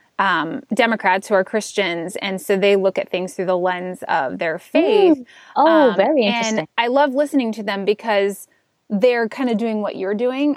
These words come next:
Speaker 1: I mean, they do it to the right too, but it's so,
Speaker 2: Sure.
Speaker 1: it's so, you know, it's almost like you can trust that opinion more because they believe in, in
Speaker 2: Exactly.
Speaker 1: the Democratic Party. And so when they criticize the Democratic Party,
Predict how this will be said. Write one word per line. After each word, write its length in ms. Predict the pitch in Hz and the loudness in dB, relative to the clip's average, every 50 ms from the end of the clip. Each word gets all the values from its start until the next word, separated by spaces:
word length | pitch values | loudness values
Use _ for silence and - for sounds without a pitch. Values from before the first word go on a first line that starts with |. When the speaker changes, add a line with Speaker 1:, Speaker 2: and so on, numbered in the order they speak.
| - - | -4 -6
Speaker 1:
I 100 | 240 214 | -6 -2
mean, 180 | 247 262 254 | 0 2 2
they 100 | 247 226 | 2 2
do 100 | 214 233 214 | 2 0 0
it 100 | - - | 0 -2
to 100 | 240 208 | -4 -2
the 120 | 208 196 | 0 0
right 220 | 185 185 180 - - | 0 0 -2 -4 -6
too, 280 | - - 196 185 190 214 | -8 -4 -2 0 0 0
but 140 | 208 226 220 | 0 2 2
it's 180 | 214 202 - | 0 0 -2
so, 320 | - - 247 220 208 165 139 - | -4 0 2 2 2 2 0 0
Speaker 2:
Sure. 160 | - 208 - | -2 -2 -2
Speaker 1:
it's 180 | 220 - - | -2 -6 -8
so, 640 | - - - 262 233 226 226 226 220 214 214 214 214 - _ _ _ _ _ _ _ _ _ _ _ _ | -8 -2 2 4 4 4 4 4 4 4 4 2 2 -2 _ _ _ _ _ _ _ _ _ _ _ _
you 160 | - 233 240 | 0 2 2
know, 140 | 233 226 220 | 2 4 2
it's 120 | 233 - | 2 4
almost 420 | 285 - 262 254 247 247 240 - - | 2 2 2 2 2 0 0 0 2
like 400 | 220 196 185 165 180 - - - _ _ _ _ - | 2 4 2 2 -2 -6 -12 -20 _ _ _ _ -4
you 200 | 233 220 240 233 | 0 0 0 0
can 200 | - - 220 196 | 0 -2 -4 -4
trust 380 | - - - 254 254 - - - | -4 -2 -2 -2 -2 -2 -2 -2
that 140 | 269 - | 0 0
opinion 480 | 165 - - - 277 285 269 214 269 262 | -2 -4 -4 0 2 2 2 2 -2 -8
more 220 | - - 170 170 | -8 -8 -8 -6
because 500 | 190 - 196 - - 214 190 185 185 175 - - | -2 -2 -4 -2 0 0 0 0 0 -4 -10 -10
they 300 | - 175 180 202 202 196 | -8 -4 0 2 2 2
believe 400 | 170 180 170 185 190 269 311 262 | 0 -2 -2 0 2 2 2 0
in, 240 | 202 180 180 170 - - | 0 -4 -6 -10 -10 -6
in 220 | - - 302 247 | 0 2 2 2
Speaker 2:
Exactly. 420 | 208 208 202 185 - 226 196 214 202 | 4 2 2 2 2 2 2 2 0
Speaker 1:
the 80 | 202 | 2
Democratic 500 | 185 180 175 185 - 214 196 185 180 180 | 2 2 2 0 0 0 0 0 -2 -2
Party. 300 | - - 262 269 233 202 | -2 0 2 2 2 2
And 120 | 185 190 196 | 0 -2 -2
so 140 | - 214 196 | 0 2 4
when 160 | 202 196 196 | 4 4 2
they 120 | 190 190 | 0 -2
criticize 580 | - - - 302 339 349 330 - 202 156 156 175 - | -4 -2 0 0 0 0 0 -2 -2 -2 -2 -2 -4
the 60 | 175 | -6
Democratic 520 | 165 165 170 165 - - 175 165 170 165 - | -6 -6 -6 -8 -6 -4 -2 -2 -2 -4 -4
Party, 340 | 196 170 156 147 170 185 | -2 -2 -2 -2 -4 -8